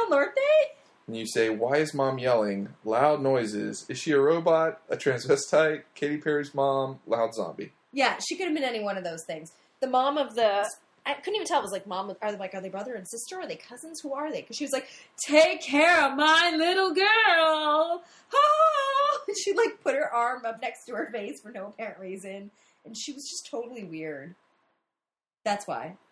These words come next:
Speaker 1: I was asking questions. I was like, "Who
Speaker 2: Yeah,
Speaker 1: is
Speaker 2: none of
Speaker 1: she?"
Speaker 2: these, okay.
Speaker 1: Give me my list.
Speaker 2: <laughs> None of them make sense. They're all just nonsensical.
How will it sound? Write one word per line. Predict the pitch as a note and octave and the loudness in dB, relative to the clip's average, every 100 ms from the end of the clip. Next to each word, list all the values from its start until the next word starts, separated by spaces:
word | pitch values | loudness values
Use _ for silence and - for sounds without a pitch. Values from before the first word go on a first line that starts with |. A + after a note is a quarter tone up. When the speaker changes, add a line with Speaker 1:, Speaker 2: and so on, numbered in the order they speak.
| _ F#3+ | _ -10
Speaker 1:
I | |
was | F#3+ G3 | -8 -6
asking | - C4 D#4 | -6 -4 -4
questions. | - - F#3+ | -4 -6 -10
I | A3+ | -12
was | C#4 | -12
like, | - - | -14 -10
"Who | G#4+ | -4
Speaker 2:
Yeah, | A#4 | -4
Speaker 1:
is | B2+ | -2
Speaker 2:
none | D#3+ F3+ | -4 -2
of | |
Speaker 1:
she?" | C#3 | -2
Speaker 2:
these, | - - | -4 -6
okay. | C3+ B2+ E2 - _ _ _ _ _ - | -6 -4 -8 -8 _ _ _ _ _ -20
Speaker 1:
Give | - _ _ _ _ E4+ | -20 _ _ _ _ -8
me | F#4 | -6
my | F4+ | -4
list. | - G3+ - - - - - - - - | -2 -4 -6 -8 -8 -8 -10 -12 -12 -18
Speaker 2:
<laughs> | _ C4 | _ -2
None | D4+ | 0
of | E4 | 0
them | D4 | 2
make | B3+ G#3 - | 2 0 0
sense. | B3 A3 - | 2 2 2
They're | E3 D#3+ | 2 2
all | F#3+ G3+ | 4 2
just | G3+ F#3 | 0 0
nonsensical. | F3 F3 F3 A3+ A3+ - - - A3+ | 0 0 0 -4 -4 -4 -2 0 0